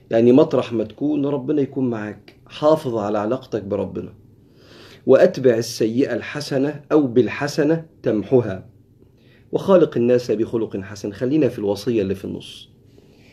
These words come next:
الإنسان لما بيعمل الذنب، الذنب ده بيروح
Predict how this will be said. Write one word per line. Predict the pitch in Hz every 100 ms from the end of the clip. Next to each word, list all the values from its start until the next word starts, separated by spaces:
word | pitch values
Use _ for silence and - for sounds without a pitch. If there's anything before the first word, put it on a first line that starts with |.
| - _ - - _ -
الإنسان | 147 139 139 - 220 233
لما | 139 110
بيعمل | 104 127 156 127 110
الذنب، | 110 101 123 139 127 - - _ _ _ _ -
الذنب | 123 107 147 180 123
ده | 117 147 - _ _ _ _ _ _
بيروح | 110 123 131 185 185 - - -